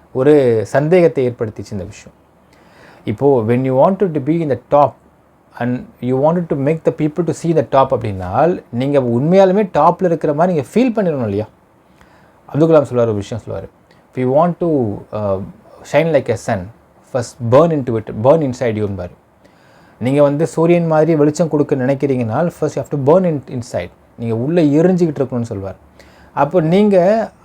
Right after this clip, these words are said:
அஹ், நயன்தாரா அவர்கள் உச்சத்துல என்னை பார்க்கணும் மக்கள். ஏன்னா இது தப்பு இல்லை மக்கள். ஏன்னால்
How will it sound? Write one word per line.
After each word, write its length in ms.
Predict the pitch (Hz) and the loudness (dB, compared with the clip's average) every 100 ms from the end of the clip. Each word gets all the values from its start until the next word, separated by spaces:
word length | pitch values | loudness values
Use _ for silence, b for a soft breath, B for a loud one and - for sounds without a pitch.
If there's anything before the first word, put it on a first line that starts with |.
| - - | -18 -10
அஹ், 40 | |
நயன்தாரா 560 | 127 135 175 202 208 190 | -4 0 0 2 4 4
அவர்கள் 500 | 160 143 131 160 220 _ _ _ _ _ _ - - | 4 2 0 -2 -4 _ _ _ _ _ _ -12 -6
உச்சத்துல 560 | 135 190 180 175 170 | 0 2 2 2 2
என்னை 160 | 175 135 | 2 0
பார்க்கணும் 460 | 123 127 123 123 | 0 0 0 -4
மக்கள். 380 | 104 101 - 92 98 _ _ _ _ _ _ - | -2 -6 -6 -8 -10 _ _ _ _ _ _ -2
ஏன்னா 140 | 151 | 2
இது 180 | 226 208 | 4 4
தப்பு 280 | 175 170 196 | 0 0 0
இல்லை 140 | 160 | 0
மக்கள். 260 | 123 - 107 | 0 -2 -2
ஏன்னால் 380 | 113 143 175 | -2 0 -2